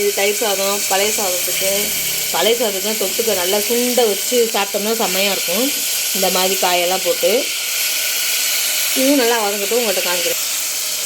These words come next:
இப்ப ஓரளவுக்கு வதங்கிருக்கு. நான் இந்த சமயத்திலேயே வந்து, அதாவது,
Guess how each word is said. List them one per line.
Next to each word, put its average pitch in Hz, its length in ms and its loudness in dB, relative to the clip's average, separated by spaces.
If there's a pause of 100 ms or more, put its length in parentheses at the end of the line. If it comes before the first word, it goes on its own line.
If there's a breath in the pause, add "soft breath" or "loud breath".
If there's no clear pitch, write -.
இப்ப 180 200 2 (560)
ஓரளவுக்கு 233 520 0 (120)
வதங்கிருக்கு. 202 500 -2 (120)
நான் 220 200 -2
இந்த 226 120 -2 (120)
சமயத்திலேயே 240 600 0 (120)
வந்து, 214 240 -2 (640)
அதாவது, 214 340 0